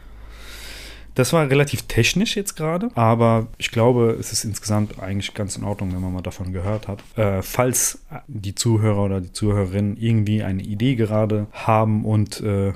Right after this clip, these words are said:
ja, marktwirtschaftlich tätig werden wollen, <laughs> Das heißt, äh, von meiner Seite gäbe es den Hinweis, dass beispielsweise eine Pizzeria eigentlich relativ einfach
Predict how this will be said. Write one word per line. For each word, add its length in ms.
ja, 380
marktwirtschaftlich 880
tätig 360
werden 280
wollen, 240
<laughs> 680
Das 160
heißt, 360
äh, 220
von 220
meiner 240
Seite 300
gäbe 280
es 320
den 160
Hinweis, 480
dass 380
beispielsweise 400
eine 160
Pizzeria 720
eigentlich 360
relativ 360
einfach 500